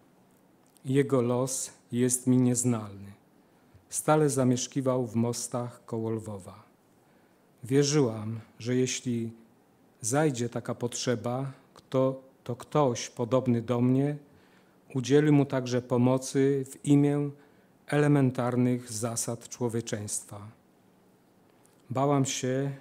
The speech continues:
a jednocześnie zdawałam sobie sprawę, iż będę mogła na pewien okres czasu powierzyć opiekę nad moimi małymi dziećmi mojej matce,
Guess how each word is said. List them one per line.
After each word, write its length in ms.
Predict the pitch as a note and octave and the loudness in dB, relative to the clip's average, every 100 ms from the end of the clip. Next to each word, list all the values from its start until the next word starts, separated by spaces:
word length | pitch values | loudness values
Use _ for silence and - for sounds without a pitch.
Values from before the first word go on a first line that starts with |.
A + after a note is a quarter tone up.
| - _ - | -18 _ -4
a 100 | B2 | 0
jednocześnie 840 | C3 C#3 C#3 C#3 C3+ C#3 C3+ C3+ C3+ - _ _ _ - | 4 4 2 -2 -4 -2 0 -2 -6 -18 _ _ _ -10
zdawałam 600 | A2+ C3 C3+ D#3+ D3+ C3 | -4 -2 0 2 2 2
sobie 260 | - B2 | -2 -4
sprawę, 680 | A#2+ - B2 A#2+ A2 C3 C3+ C3+ - _ _ | -4 -4 -4 -4 -4 -6 -6 -10 -20 _ _
iż 180 | C3 A2 | -10 -8
będę 420 | A2+ C#3 C3+ C3+ | 0 2 2 4
mogła 440 | C3 C3+ B2+ B2+ B2+ | 4 2 0 -2 0
na 180 | B2 A#2+ | -2 -2
pewien 400 | D3 C#3 C#3+ C#3+ | -2 2 2 2
okres 440 | C3+ B2 B2 - - | -2 -4 -4 -4 -4
czasu 560 | B2 A#2 - C3 C#3 C#3+ - _ _ _ - | -6 -4 -4 -4 -4 -6 -14 _ _ _ -6
powierzyć 520 | B2 C3+ C#3 C#3 - | 0 2 2 -2 -4
opiekę 540 | C3 B2+ D3+ D3 A#2 | -8 -2 -2 -2 -2
nad 240 | A2+ A#2 B2 | -2 -4 -2
moimi 440 | B2 B2 C3 B2+ | 0 2 4 4
małymi 460 | B2 B2 C3 B2 A2+ | 4 2 2 2 0
dziećmi 560 | A#2+ A#2+ - C#3 C#3 C#3 - _ _ _ | -2 -4 -2 0 0 -2 -12 _ _ _
mojej 360 | A#2 C3 B2+ B2 | -2 0 2 2
matce, 560 | B2 A2 - - - | 2 0 -12 -14 -12